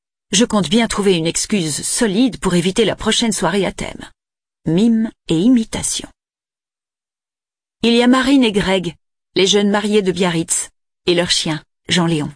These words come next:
Chaque jour, ils essaient de trouver une carte postale du lieu visité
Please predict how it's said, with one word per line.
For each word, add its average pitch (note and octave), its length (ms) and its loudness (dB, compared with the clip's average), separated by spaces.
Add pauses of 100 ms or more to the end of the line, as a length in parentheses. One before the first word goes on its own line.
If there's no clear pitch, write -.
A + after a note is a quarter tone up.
(960)
Chaque A#3 320 0
jour, B3 480 -2 (200)
ils A3+ 240 0
essaient C4 220 0
de G#3+ 120 2
trouver B3 260 0
une G#3+ 80 2
carte G#3+ 300 -2
postale A3 440 -2
du F#3+ 120 0
lieu F3+ 160 2
visité G3+ 560 0